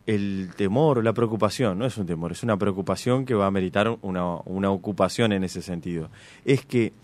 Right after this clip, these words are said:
a partir de estas valoraciones, lo que se quiera determinar un poco es el trabajo de lo, de los otros fiscales.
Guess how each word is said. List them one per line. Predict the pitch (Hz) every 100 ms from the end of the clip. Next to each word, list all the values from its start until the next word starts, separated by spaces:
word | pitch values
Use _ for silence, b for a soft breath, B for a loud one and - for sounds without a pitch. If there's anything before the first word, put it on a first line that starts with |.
| B B B
a | 107
partir | 95 113 120 190 185
de | 131 123 156
estas | 175 175
valoraciones, | 156 147 147 139 - 156 127 131 - b b
lo | 107 113
que | 107 113
se | 135
quiera | 131 196
determinar | 185 165 156 175 190
un | 147
poco | 190 208
es | 190 139
el | 104
trabajo | 123 170 175
de | 139
lo, | 151 202
de | 135 131
los | 135 240
otros | 214 107
fiscales. | - - 85 - -